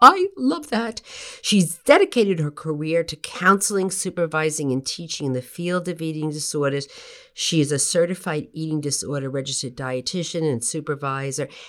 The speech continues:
an intuitive eating counselor. We're gonna ask her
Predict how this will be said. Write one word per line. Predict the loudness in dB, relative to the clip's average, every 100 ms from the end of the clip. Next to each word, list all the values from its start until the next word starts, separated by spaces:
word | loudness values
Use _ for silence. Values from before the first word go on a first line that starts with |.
| -8
an | 0
intuitive | 2 0 -4 -4 -4 -4 -2 -4 -6 _ -10
eating | -6 -4 -6
counselor. | -6 -4 -2 -2 -4 -4 -4
We're | -2
gonna | -2 -4
ask | -4 -6 -8 -10
her | -12